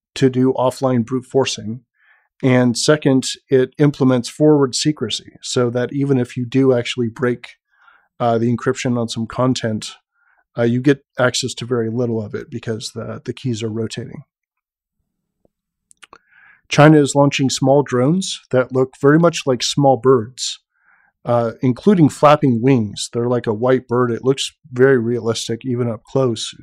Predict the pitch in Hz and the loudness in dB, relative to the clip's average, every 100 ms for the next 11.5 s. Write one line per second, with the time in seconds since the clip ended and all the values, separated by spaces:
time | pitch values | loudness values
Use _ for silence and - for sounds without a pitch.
0 | - 110 113 135 120 107 117 _ _ _ | -12 -8 -4 -2 -4 -4 -10 _ _ _
1 | _ _ _ _ _ - 139 127 117 117 | _ _ _ _ _ -2 0 0 -4 -6
2 | 107 - - 120 110 101 - 117 110 131 | -6 -10 -8 -8 -8 -10 -8 -6 -2 -2
3 | - 117 113 - - _ _ _ _ _ | -2 -6 -8 -10 -14 _ _ _ _ _
4 | _ 143 131 127 139 131 135 _ - 156 | _ 2 4 4 4 4 0 _ 2 6
5 | 156 135 135 139 - - - 135 123 131 | 6 6 6 6 2 -8 -4 -2 4 4
6 | 131 135 131 123 120 123 120 123 - 123 | 4 0 0 0 0 -2 -2 -6 -2 0
7 | 120 117 - - - 117 110 110 120 123 | 0 -2 -6 -8 -6 -4 -2 -4 -2 0
8 | 120 - 120 117 113 117 113 120 - - | -2 -4 -4 -4 -4 -6 -4 -6 -6 -8
9 | 123 117 120 113 - - 120 113 107 - | -8 -6 -6 -6 -8 -12 -8 -8 -10 -16
10 | _ _ - _ _ _ _ _ _ _ | _ _ -20 _ _ _ _ _ _ _
11 | _ 143 127 107 - | _ -2 -2 -2 -8